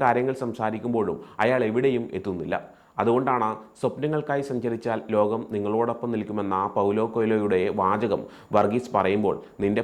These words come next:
പൗലോ കൊയ്ലോയ്ക്ക് പുരനിറഞ്ഞ് നിൽക്കുന്ന കാമുകി ഇല്ലായിരുന്നുവെന്ന് അവൻ്റെ കാമുകിക്ക് പറയേണ്ടി വരുന്നത്. വർഗീസ് എന്ന കഥാപാത്രമായി ടൊവിനോ അസാമാന്യമായ പ്രകടനമാണ് കാഴ്ചവെക്കുന്നത്. വയനാടും തിരുനെല്ലിക്കാടും ചീയമ്പവും വള്ളിയൂർക്കാവ്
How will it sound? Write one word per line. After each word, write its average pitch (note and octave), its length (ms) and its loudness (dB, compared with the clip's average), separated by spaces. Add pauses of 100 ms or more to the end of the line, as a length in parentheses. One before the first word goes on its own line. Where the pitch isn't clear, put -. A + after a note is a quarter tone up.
പൗലോ G#2+ 340 4
കൊയ്ലോയ്ക്ക് A2 440 0 (160)
പുരനിറഞ്ഞ് A#2 540 2 (120)
നിൽക്കുന്ന G#2 380 -2 (140)
കാമുകി G#2+ 400 2 (100)
ഇല്ലായിരുന്നുവെന്ന് G2+ 720 0 (320)
അവൻ്റെ G#2 220 0 (100)
കാമുകിക്ക് G2 540 -2 (180)
പറയേണ്ടി F#2+ 440 2
വരുന്നത്. D#2 300 -2 (640)
വർഗീസ് F#3 360 4
എന്ന G3+ 120 2 (140)
കഥാപാത്രമായി C3+ 720 2 (160)
ടൊവിനോ A2+ 340 0 (200)
അസാമാന്യമായ A#2+ 720 0 (100)
പ്രകടനമാണ് G#2 640 0 (140)
കാഴ്ചവെക്കുന്നത്. F2+ 640 -4 (520)
വയനാടും A2 480 2 (100)
തിരുനെല്ലിക്കാടും A2 720 0 (160)
ചീയമ്പവും G#2+ 540 -2 (300)
വള്ളിയൂർക്കാവ് A2 760 2